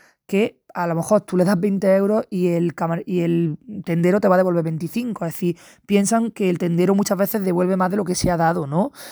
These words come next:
Incluso ellos pueden creer que ir a las tiendas es una manera de conseguir dinero. Esto sería con cinco años. Luego a los seis, siete años,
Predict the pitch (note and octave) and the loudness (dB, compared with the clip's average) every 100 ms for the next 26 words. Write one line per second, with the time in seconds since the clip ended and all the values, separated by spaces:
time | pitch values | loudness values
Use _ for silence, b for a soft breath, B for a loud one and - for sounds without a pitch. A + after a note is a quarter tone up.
0 | B B B G#3 G3 G3+ F#3+ - F#3 F3+ | B B B -4 -2 0 0 2 2 2
1 | G3 G3 G#3 G#3 G3+ G3 G3+ G#3+ A3+ - | 0 0 0 0 0 0 2 4 2 -4
2 | F3+ E3+ - G#3 G#3+ G#3 A3+ A3 A3+ - | -6 -6 -2 0 0 0 -4 -2 -2 0
3 | G3+ G#3 E3+ D3+ C#3+ D3 D3+ D3 C#3+ C#3+ | 0 0 -2 -4 -4 -6 -6 -6 -4 -2
4 | D#3+ - - F3+ A#3 A#3+ G3+ E3+ E3+ D#3 | -4 -4 -10 -2 0 0 -2 -2 -2 0
5 | C3 A#2+ B2 _ _ _ _ _ _ _ | -2 -4 -14 _ _ _ _ _ _ _
6 | - - B3+ C4 B3 B3 A#3 A3 A3 A#3 | -2 6 6 6 2 -2 -2 0 0 0
7 | G3 | -6